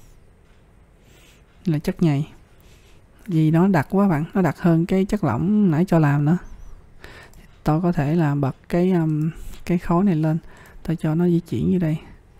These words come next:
Ta tăng cho nó cao lên tí đi, nó thấp quá. Cái nguồn phát nè,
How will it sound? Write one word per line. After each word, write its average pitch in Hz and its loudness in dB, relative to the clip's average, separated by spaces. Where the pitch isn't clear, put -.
Ta - -2
tăng 165 2
cho 175 0
nó 180 2
cao 165 0
lên 160 2
tí 202 2
đi, 185 4
nó 185 0
thấp 214 -4
quá. 220 0
Cái 190 0
nguồn 156 2
phát 202 0
nè, 151 2